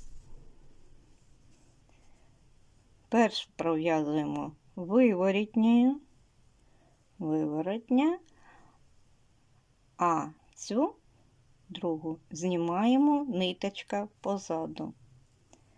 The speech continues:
Виворітня, знімаємо, ниточка позаду.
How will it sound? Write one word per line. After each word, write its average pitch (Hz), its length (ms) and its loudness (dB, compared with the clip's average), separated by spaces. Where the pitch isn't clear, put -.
Виворітня, 190 1080 -2
знімаємо, 160 880 -2
ниточка 185 680 -6
позаду. - 880 -10